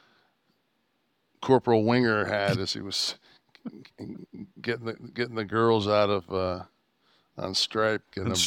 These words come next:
Speaker 1: back to,
Speaker 2: Stripes.
Speaker 1: <laughs> getting them back to Germany or wherever they were stationed. P J Schultz.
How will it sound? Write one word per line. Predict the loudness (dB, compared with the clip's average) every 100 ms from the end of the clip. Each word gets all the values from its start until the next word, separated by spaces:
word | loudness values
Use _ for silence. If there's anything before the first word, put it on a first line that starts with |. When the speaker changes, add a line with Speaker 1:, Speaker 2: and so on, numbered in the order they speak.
| 2
Speaker 1:
back | 4 4
to, | 2 -2
Speaker 2:
Stripes. | -8 _
Speaker 1:
<laughs> | -8 -6 -6
getting | -8
them | -6 0
back | 0 0
to | -4
Germany | -12 -6 -6 -4 -6
or | -4
wherever | -4 -4 -4
they | -6
were | -6
stationed. | -8 -10 -12 -12 -16 -18 _ _ _ _ _ _ _ _ _ -8
P | -6
J | -6 -6 -6
Schultz. | -6 -6 -4 -4 -6 -8